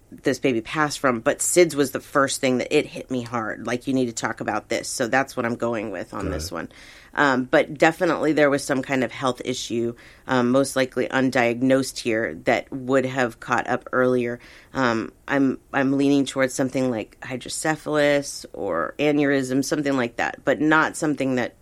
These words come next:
Speaker 1: really wanted to deal with in this life. So she will come back, um, as a healthier, in a healthier body. Same soul, healthier body.
Speaker 2: Nice.
Speaker 1: Um, so everybody knows our souls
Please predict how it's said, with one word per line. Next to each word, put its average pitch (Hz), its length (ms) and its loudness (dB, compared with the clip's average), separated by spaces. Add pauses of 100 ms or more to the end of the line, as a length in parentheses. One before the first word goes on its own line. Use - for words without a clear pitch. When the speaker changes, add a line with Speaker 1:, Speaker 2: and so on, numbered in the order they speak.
(100)
Speaker 1:
really 123 320 0
wanted 117 400 -4
to 113 80 -12
deal 110 220 -4
with 107 200 -6
in 117 120 -4
this 110 240 -8
life. 92 240 -8 (360)
So 165 500 6
she 165 180 0
will 160 160 6
come 175 200 -6
back, - 480 -4 (600)
um, 127 380 -2 (340)
as 135 440 0
a 135 180 0
healthier, 127 540 -2
in 147 160 0
a 135 100 2
healthier 127 480 -2
body. 90 420 -2
Same 139 300 -2
soul, 117 440 -2
healthier 117 360 -4
body. 98 400 -2 (240)
Speaker 2:
Nice. 87 260 -6
Speaker 1:
Um, 110 380 2 (320)
so 165 920 6 (320)
everybody 156 360 6
knows 131 680 4
our 156 180 4
souls 131 800 2